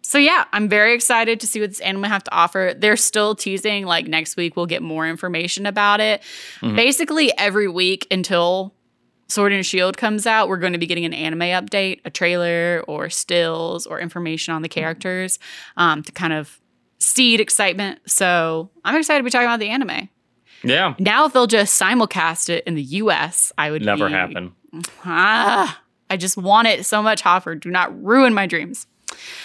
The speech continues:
Speaker 1: Ugh, well, the anime's doing great, but the thing that I'm now interested to talk about is the fan favorite part of this podcast. Hoffer, I feel like we really do need a jingle for this, but it is time for the Poke Fact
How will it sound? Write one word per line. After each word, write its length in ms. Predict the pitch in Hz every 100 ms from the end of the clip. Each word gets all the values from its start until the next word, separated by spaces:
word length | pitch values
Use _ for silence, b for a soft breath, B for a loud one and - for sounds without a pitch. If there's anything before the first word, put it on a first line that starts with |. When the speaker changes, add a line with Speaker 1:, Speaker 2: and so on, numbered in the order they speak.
| B B B _ _
Speaker 1:
Ugh, 260 | 208 220 - -
well, 400 | 208 214 208 - _
the 80 | 226
anime's 300 | 247 254 254
doing 200 | 262 269
great, 440 | 247 254 277 - - b b b _
but 120 | -
the 80 | 202
thing 160 | 254
that 140 | 233 196
I'm 240 | 202 202
now 200 | 196 180
interested 340 | 165 - - 151
to 60 |
talk 160 | - 165
about 320 | 160 151 151
is 140 | 175 170
the 80 |
fan 260 | 175 180 175
favorite 240 | 175 165
part 220 | 147 165 151
of 80 |
this 120 | 143 -
podcast. 680 | 160 139 135 143 - - _ _ _ _ _ _ _ _ _ _ _ -
Hoffer, 480 | 202 190 190 214 - _ _ _ _ _ _ _ -
I 60 |
feel 100 | 214
like 120 | 233
we 120 | 196 190
really 260 | 180 175
do 120 | 165
need 160 | 165 160
a 60 | 160
jingle 300 | 160 156 160
for 140 | 151
this, 260 | 143 135 -
but 240 | 202 185
it 60 | 185
is 140 | 185
time 220 | - 226 226
for 80 |
the 80 | 208
Poke 260 | - 214 220
Fact 480 | 208 165 143 -